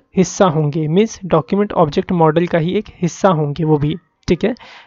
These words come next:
तो यहाँ पे देखो इस कोड में आप क्या कर रहे हो?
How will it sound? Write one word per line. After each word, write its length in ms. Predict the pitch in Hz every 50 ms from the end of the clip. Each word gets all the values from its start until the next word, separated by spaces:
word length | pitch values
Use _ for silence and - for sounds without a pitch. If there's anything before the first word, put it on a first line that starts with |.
| _
तो 80 | - 185
यहाँ 300 | 185 170 170 165 190 208 -
पे 80 | - 190
देखो 320 | 160 160 160 - - 180
इस 120 | 208 - -
कोड 300 | - - - 175 180 185
में 180 | 190 175 170 - -
आप 160 | 175 170 -
क्या 180 | - 175 175 180
कर 180 | 175 190 185
रहे 140 | 170 180 180
हो? 280 | 175 165 180 208 254 -